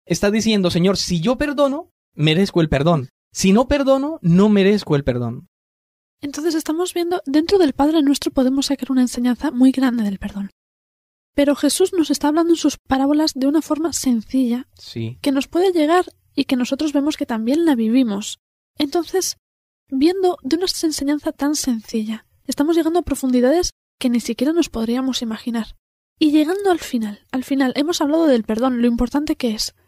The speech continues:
Speaker 2: y sabemos, esta quizá puede ser la enseñanza fundamental. Pero ¿nos puedes ampliar un poquito más? ¿Cuál sería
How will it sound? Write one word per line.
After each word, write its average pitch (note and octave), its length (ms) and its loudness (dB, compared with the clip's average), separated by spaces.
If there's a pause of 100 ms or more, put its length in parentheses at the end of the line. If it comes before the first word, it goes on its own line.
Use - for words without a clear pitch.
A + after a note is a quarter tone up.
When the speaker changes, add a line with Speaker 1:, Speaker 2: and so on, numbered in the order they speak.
(120)
Speaker 2:
y C4 80 -2
sabemos, C#4+ 480 -2
esta - 240 -2
quizá D4 300 -2
puede B3+ 240 2
ser D4 160 -2
la C#4+ 80 2
enseñanza B3+ 420 -2
fundamental. A3+ 640 -4 (640)
Pero C#4 160 4
¿nos C4+ 180 0
puedes F#4+ 320 2
ampliar C#4+ 300 0
un C#4+ 80 -4
poquito C4+ 340 -2
más? D#4 320 -2 (460)
¿Cuál F#4 200 2
sería C#4+ 460 0